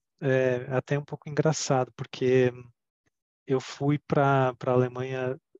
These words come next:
eh, se-, contratado dessa, dessa consultoria, depois de, de três meses aqui em, em Lisboa, e basicamente eu continuei a pagar todos os meus impostos aqui em Portugal.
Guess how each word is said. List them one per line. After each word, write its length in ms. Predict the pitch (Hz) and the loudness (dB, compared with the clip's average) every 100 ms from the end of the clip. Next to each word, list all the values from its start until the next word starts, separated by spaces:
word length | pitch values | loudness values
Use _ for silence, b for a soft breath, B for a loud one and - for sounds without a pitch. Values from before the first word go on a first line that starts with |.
| - | -8
eh, 340 | 120 117 117 113 _ | -6 -6 -8 -14 _
se-, 240 | - - - | -12 -12 -12
contratado 640 | - 139 131 131 131 127 131 | -6 -4 -2 0 0 0 -2
dessa, 380 | 123 - 120 - | -4 -2 -4 -4
dessa 260 | 120 - | -6 -6
consultoria, 640 | - 127 - 127 135 170 190 _ b _ _ | -10 -10 -4 -4 0 -2 -2 _ b _ _
depois 460 | - - 123 120 - - | -8 -4 -4 -4 -10 -12
de, 220 | 120 113 | -12 -12
de 160 | - 117 | -14 -6
três 280 | 127 123 | -2 -2
meses 260 | 120 123 120 | -2 -8 -6
aqui 240 | 120 - | -8 -8
em, 400 | 127 123 120 120 131 | -14 -12 -14 -16 -16
em 80 | 120 | -12
Lisboa, 540 | 120 - 127 143 175 - B B B B _ - | -10 -2 0 2 -2 -6 B B B B _ -8
e 600 | 143 143 143 143 139 139 135 _ _ - | -2 -2 0 2 2 2 -2 _ _ 0
basicamente 680 | 127 131 139 - 143 139 139 | 4 4 2 -2 -2 -2 -6
eu 40 | |
continuei 720 | 151 147 - 139 131 139 165 156 B B B B - | -8 -10 -10 -6 0 2 2 -2 B B B B -4
a 100 | 139 | -4
pagar 400 | - 127 123 135 | 0 2 4 2
todos 200 | - 147 | 2 -2
os 40 | 139 | 0
meus 180 | 139 | -4
impostos 500 | 143 - 131 127 135 | -4 0 0 0 -2
aqui 580 | 139 - - 139 151 165 | -2 -2 -8 -10 -10 -10
em 80 | 156 - | -12 -4
Portugal. 580 | 156 - 143 120 110 | -4 -4 -2 -2 -2